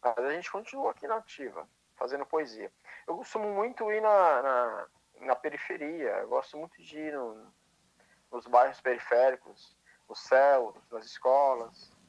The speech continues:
É uma coisa interessante, eu gosto de trabalhar com jovem, de, de incentivar os, os jovens a escrever também. Assim como eu também,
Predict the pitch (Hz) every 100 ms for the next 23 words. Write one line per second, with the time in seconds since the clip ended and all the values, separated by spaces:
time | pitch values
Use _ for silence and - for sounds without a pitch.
0 | _ _ _ _ - 175 185 202 196 190
1 | 196 208 - 123 117 - - 180 185 -
2 | 160 143 139 139 151 151 120 123 120 101
3 | _ _ 113 113 107 - _ _ _ -
4 | - _ 123 139 - 147 - 131 139 135
5 | 127 - - 120 110 139 143 139 131 135
6 | - 151 139 113 123 127 107 104 113 _
7 | _ - 131 - - 175 - 160 143 156
8 | - 156 165 196 180